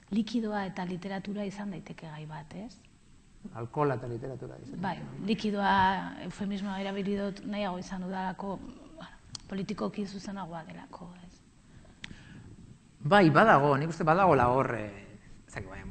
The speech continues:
Speaker 2: Bauman eta, bueno, oso modan dago, lik-, dena likidoa da, ez? Eh, baina, baina bai, iruditzen zait, eh, mutazio, bokazio mutazio hori,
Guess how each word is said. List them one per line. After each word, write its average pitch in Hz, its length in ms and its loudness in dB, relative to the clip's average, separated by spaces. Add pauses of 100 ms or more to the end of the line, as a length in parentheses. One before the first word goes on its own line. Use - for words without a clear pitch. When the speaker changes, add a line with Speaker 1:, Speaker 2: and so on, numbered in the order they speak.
(120)
Speaker 2:
Bauman 127 380 6
eta, 107 140 -6
bueno, 117 200 -6
oso 131 140 -6
modan 123 260 -2
dago, 120 200 2
lik-, 123 200 2
dena 127 200 2
likidoa 120 360 2
da, 120 180 0
ez? - 180 -12 (840)
Eh, 107 760 -10 (340)
baina, 127 260 0 (140)
baina 131 220 0
bai, 170 140 10
iruditzen 156 340 4
zait, 131 300 4
eh, 120 240 2
mutazio, 135 1040 2 (640)
bokazio 135 480 -4
mutazio 131 540 -4
hori, 135 200 -2